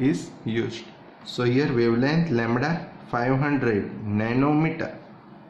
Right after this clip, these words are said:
So five hundred nano means ten raised to minus nine meter. We have to calculate what is the fringe separation. So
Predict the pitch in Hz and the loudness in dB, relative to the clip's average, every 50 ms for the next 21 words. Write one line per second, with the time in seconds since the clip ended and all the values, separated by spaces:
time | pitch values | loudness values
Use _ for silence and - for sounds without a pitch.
0 | - - - - - - 113 110 107 110 110 - 110 107 117 123 120 131 135 139 | -20 -20 -18 -14 -6 -2 0 0 0 0 -2 -2 -2 0 0 0 0 0 0 0
1 | 143 139 147 160 165 165 165 - 117 110 110 117 123 127 127 131 131 123 110 98 | 0 2 2 2 2 0 0 -2 -4 -4 -4 -2 -2 0 2 2 2 2 0 -2
2 | 92 - 104 107 113 117 113 - - - 117 117 117 117 117 113 113 - - 127 | -4 -6 -4 -4 -4 -4 -4 -6 -4 -4 -2 0 0 0 0 0 -2 -2 -4 -2
3 | 120 113 110 107 104 107 113 131 170 170 - - - - - - - - 113 117 | -2 0 0 0 0 0 0 0 -2 -2 -4 -8 -14 -18 -20 -18 -12 -8 -6 -4
4 | 117 120 117 113 110 107 107 - - - - - - - - - - - - - | -4 -4 -4 -6 -8 -10 -10 -12 -14 -18 -20 -20 -20 -20 -20 -20 -20 -20 -20 -20
5 | - - - - - - - - - - - - - - - - - - - - | -20 -20 -20 -20 -20 -20 -20 -20 -20 -20 -20 -20 -20 -20 -18 -18 -18 -18 -20 -20
6 | - - - - - - - - - - - - - 113 131 160 196 202 170 160 | -20 -20 -20 -20 -20 -20 -20 -20 -20 -20 -20 -14 -6 -2 0 2 2 2 2 2
7 | 151 147 147 - 170 160 - - 143 139 131 - 143 143 156 165 165 - 131 139 | 2 0 0 -2 -4 -4 -2 0 -2 -2 -2 -2 -2 -2 -2 -2 -2 -4 -2 -2
8 | 156 165 165 165 165 165 160 - - 170 165 160 - - - 143 151 165 175 180 | 0 0 0 0 0 -2 -2 -2 -2 -2 -2 -2 -4 -4 -2 -2 0 0 0 -2
9 | 175 - - - - 151 139 - - - 123 110 104 - 98 95 - - - - | -2 -6 -8 -6 -2 -2 -2 -2 0 0 0 0 0 -2 -4 -8 -10 -12 -16 -16
10 | - - - - 131 135 143 143 - | -16 -14 -6 -2 0 0 0 0 -4